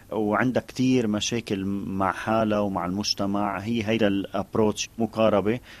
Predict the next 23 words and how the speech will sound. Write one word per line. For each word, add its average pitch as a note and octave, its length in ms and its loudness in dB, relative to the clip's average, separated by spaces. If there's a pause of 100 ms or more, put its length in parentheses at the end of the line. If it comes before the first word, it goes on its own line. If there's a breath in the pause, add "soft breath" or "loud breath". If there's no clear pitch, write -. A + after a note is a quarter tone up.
(100)
ما A#2 120 2
حبرتها، A2 640 -2 (120)
طبعتها A2+ 760 2 (120)
بطريقة A#2 580 4
تنفر G#2+ 520 0
بقلب G2+ 340 -2
الورقة، G2+ 580 2 (200 loud breath)
بس G2 180 -8
تكوني A#2 240 -2
بعيدة G2+ 500 0 (300 loud breath)
ما B2 80 6
بتقشعي G#2+ 800 2
غير A2 420 2
شخص - 420 -2
واحد A#2 480 2
صغير A2+ 380 2
كتير G#2+ 420 0 (280 loud breath)
بقلب G#2+ 300 2
اللوحة، G#2+ 580 2 (280 loud breath)
وبس B2+ 260 2
تقربي C3 500 2
بتشوفي B2+ 600 0
الخيالات A2+ 680 0